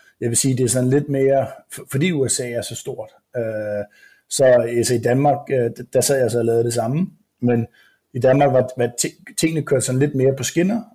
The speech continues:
øh, bare fordi jeg vil sige, at det var lidt mere etableret i Danmark, hvor her i U S A, når markedet er så stort, øh,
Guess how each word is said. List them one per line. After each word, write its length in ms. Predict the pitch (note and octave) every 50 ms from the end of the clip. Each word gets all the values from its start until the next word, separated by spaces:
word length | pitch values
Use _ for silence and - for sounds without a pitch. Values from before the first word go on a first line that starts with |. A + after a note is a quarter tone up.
| _ _ C#3
øh, 400 | C3+ C3 B2+ B2 B2 A#2+ A#2 A2+ -
bare 160 | B2 B2 B2+ B2+
fordi 240 | - B2+ B2 B2 A#2+
jeg 80 | A#2
vil 80 | A2+ A2
sige, 220 | - C3 B2+ B2
at 80 | A#2 A2+
det 100 | A#2+ A2+
var 80 | A2
lidt 180 | A2 A#2 B2 B2
mere 360 | A#2+ A#2+ A#2+ A#2 A2+ A2+ -
etableret 640 | A#2 - - A#2 G2+ A#2+ C3+ C#3+ C#3 C3+ B2+ A2 G#2+ -
i 60 | -
Danmark, 360 | A#2 A#2 A2 A2 A2+ A#2+ B2 B2 - _ _ _ _ _ _ _ -
hvor 200 | B2+ B2 A#2+ A#2
her 220 | A#2 C3+ C3+ C3
i 80 | B2 A#2+
U 160 | A#2 A2+ A2+
S 100 | - -
A, 140 | C3 B2+ B2+
når 100 | A#2+ A2+
markedet 460 | A2+ A2+ G#2 A2 B2 C3+ C3+ B2+ A#2
er 60 | A#2
så 140 | - - A2+
stort, 400 | - - - F3 F#3+ F#3 - - - - - - - B2+
øh, 640 | C3 B2 B2 A#2+ A#2+ A#2+ A#2 A2+ A2+ G#2+ G#2+ G#2